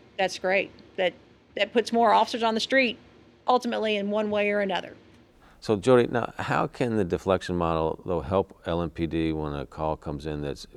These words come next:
Speaker 2: you know, clearly a crisis that L M P D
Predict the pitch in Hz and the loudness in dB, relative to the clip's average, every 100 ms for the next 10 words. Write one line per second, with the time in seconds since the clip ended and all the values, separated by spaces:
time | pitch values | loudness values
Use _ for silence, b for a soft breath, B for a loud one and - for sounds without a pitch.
0 | - - 85 64 - - 101 95 85 71 | -20 -12 -10 -10 -10 -4 0 0 0 -2
1 | - - - - 76 73 - 65 - 71 | -6 -10 -12 -6 -4 -4 -6 -10 -8 -8
2 | 64 b b b - 80 73 73 73 71 | -10 b b b -6 -4 -4 -6 -6 -6
3 | 71 65 65 | -6 -6 -8